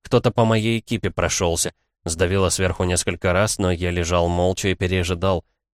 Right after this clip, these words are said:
Минут через десять, когда все окончательно стихло, я осторожно выглянул и осмотрелся. Снаружи уже темнело,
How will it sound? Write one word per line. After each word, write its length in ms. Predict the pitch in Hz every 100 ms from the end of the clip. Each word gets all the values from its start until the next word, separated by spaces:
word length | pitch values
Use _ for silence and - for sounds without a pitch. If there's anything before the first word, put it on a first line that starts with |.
| _ _ _ _
Минут 260 | 104 117 151
через 320 | 143 127 113
десять, 340 | 113 151 131 -
когда 280 | 113 107
все 220 | 104 - 95
окончательно 680 | 98 95 101 95 92 87
стихло, 440 | - - 131 - 117
я 240 | 95 98
осторожно 560 | 92 104 101 90 90 85
выглянул 500 | 98 98 101 101 -
и 60 | 110
осмотрелся. 840 | 95 104 95 101 85 76 - - _ _ _ -
Снаружи 480 | - 113 135 135
уже 240 | 131 113 120
темнело, 600 | - 117 110 90 82